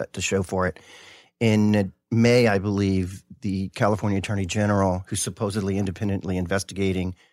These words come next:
corruption in the Orange County Sheriff's Department, held a campaign stunt press conference with the candidate that's trying to replace, or, and did replace, uh, Sheriff Hutchins.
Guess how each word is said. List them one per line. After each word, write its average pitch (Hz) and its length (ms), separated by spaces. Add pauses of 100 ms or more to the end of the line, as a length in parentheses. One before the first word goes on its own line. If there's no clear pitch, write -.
(120)
corruption 104 500
in 98 80
the 95 100
Orange 92 180
County 92 180
Sheriff's 95 260
Department, 92 460 (640)
held 123 280
a 107 40
campaign 120 680
stunt 98 500 (200)
press 113 200
conference 90 500 (360)
with 104 360 (720)
the 90 300 (300)
candidate 107 500
that's - 200
trying 92 180
to 80 80
replace, 82 400 (240)
or, 113 160
and 90 160
did 104 160
replace, 90 460 (100)
uh, 76 140 (460)
Sheriff 87 280
Hutchins. 85 420